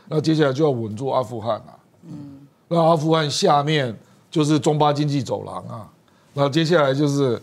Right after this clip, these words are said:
Speaker 1: 这个土耳其啊那边要打，不，那个伊朗那边也要打通啊，啊，那这个就是你刚刚讲的，可以缓解它依赖马六甲海峡的整个能源输入的管道嘛。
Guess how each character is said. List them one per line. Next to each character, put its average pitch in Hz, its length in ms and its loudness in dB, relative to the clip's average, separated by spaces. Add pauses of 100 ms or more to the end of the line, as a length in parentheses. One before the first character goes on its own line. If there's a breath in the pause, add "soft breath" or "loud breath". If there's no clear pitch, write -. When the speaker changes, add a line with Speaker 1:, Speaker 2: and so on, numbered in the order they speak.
(320 soft breath)
Speaker 1:
这 151 120 0
个 131 220 2
土 139 180 -2
耳 127 120 2
其 107 280 -4
啊 120 100 0
那 135 80 -6
边 135 140 -4
要 131 120 0
打， - 120 -8
不， 151 140 0
那 160 100 0
个 135 320 0 (240)
伊 170 140 0
朗 135 180 2
那 147 80 -4
边 143 120 -2
也 - 20 -2
要 127 120 0
打 - 200 -6
通 113 320 -8
啊， 95 160 -10 (260)
啊， - 80 -14 (440 soft breath)
那 185 140 2
这 240 160 2
个 160 160 4
就 180 140 2
是 175 60 4
你 127 160 -2
刚 156 180 4
刚 170 80 0
讲 98 240 -4
的， 80 160 -14 (360 soft breath)
可 190 160 2
以 175 100 6
缓 156 500 2
解 127 360 0
它 156 240 2
依 165 180 -2
赖 156 180 4
马 131 160 0
六 165 160 2
甲 135 200 0
海 117 180 -6
峡 104 140 -12 (100)
的 117 200 -8 (440 soft breath)
整 127 240 -2
个 135 140 2
能 143 320 0
源 139 280 0
输 156 300 -2
入 151 160 0
的 117 100 -2
管 107 220 -8 (120)
道 131 260 -2
嘛。 92 140 -20